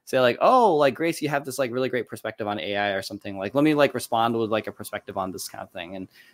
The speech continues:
you can start to build, like, a little bit of followership there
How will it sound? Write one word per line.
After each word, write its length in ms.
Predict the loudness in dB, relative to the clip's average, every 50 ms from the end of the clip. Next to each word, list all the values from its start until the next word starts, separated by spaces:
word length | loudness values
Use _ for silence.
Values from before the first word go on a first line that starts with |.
| _ -4
you 100 | 0 2
can 120 | 2 2
start 220 | 2 2 2 2 2
to 80 | 0 2
build, 260 | 6 6 6 8 6
like, 160 | 4 2 2
a 20 |
little 140 | 2 0 0
bit 120 | 0 -2 -4
of 80 | -2
followership 460 | -2 0 0 -2 -2 -4 -8 -10 -8
there 380 | -6 -4 -2 -2 -2 -2 -4